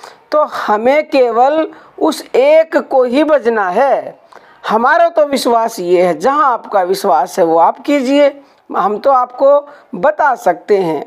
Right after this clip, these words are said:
अर्जी हमारी है, मर्जी आपकी है। प्यारे भक्तों, हम आपको अपना ही अनुभव बताते हैं।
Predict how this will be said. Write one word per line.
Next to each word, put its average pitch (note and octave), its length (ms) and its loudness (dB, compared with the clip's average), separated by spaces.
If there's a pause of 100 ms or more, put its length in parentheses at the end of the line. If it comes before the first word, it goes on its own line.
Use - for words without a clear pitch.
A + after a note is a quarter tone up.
अर्जी G3+ 340 0
हमारी C4 440 0
है, D4+ 240 -2 (380)
मर्जी G3 460 0
आपकी E3 460 -2
है। D#3+ 200 0 (340)
प्यारे C4+ 360 -4
भक्तों, C#4 600 -6 (220)
हम B3 260 -8
आपको B3 380 -8
अपना C4 520 -6
ही B3+ 240 -8
अनुभव A#3+ 520 -4
बताते E3+ 540 -10
हैं। C3 180 -20